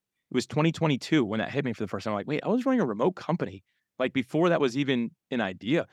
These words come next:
And the, the thing is, you might even be too young for this, uh, S C, but some of the listeners are gonna resonate with this. We were using aim to chat. So A O L Instant Messenger is how we were communicating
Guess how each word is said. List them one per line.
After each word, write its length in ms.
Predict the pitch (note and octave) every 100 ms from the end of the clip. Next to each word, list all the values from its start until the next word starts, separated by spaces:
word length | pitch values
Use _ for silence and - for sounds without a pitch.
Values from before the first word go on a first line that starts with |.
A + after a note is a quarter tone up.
| _ _
And 80 | D3+
the, 60 | D#3+
the 160 | D3
thing 180 | C3+ F#3
is, 240 | G3 F3 - _ _ -
you 200 | D3+ E3+
might 120 | F#3+
even 100 | C3+
be 80 | B2
too 140 | C3+
young 240 | A#2 B2+
for 160 | D3 A2+
this, 320 | G#2+ G2+ -
uh, 160 | A2+ G#2+
S 180 | A#2 -
C, 60 | C3+
but 100 | -
some 120 | F3
of 40 |
the 60 | D#3
listeners 400 | F3+ E3+ C3+ A2+
are 40 |
gonna 160 | A#2 A#2
resonate 220 | C#3 C3
with 80 | G#2+
this. 160 | G2 - _ _
We 160 | B2+ E3+
were 80 | G3+
using 440 | F#3 E3+ D#3+ C3+
aim 400 | B2+ C3+ B2+ F#2+ E2 _ _ -
to 180 | C3
chat. 400 | - - B2 E2 - _ -
So 160 | B2+ C3+
A 140 | D3
O 100 | D3+
L 140 | C#3+
Instant 320 | C3+ C3 - A#2+
Messenger 420 | B2+ C3 A#2 A#2
is 80 | A#2
how 180 | A#2+
we 160 | C#3 D3
were 120 | D3
communicating 800 | B2 B2 B2+ B2+ - A2+ G2+ F#2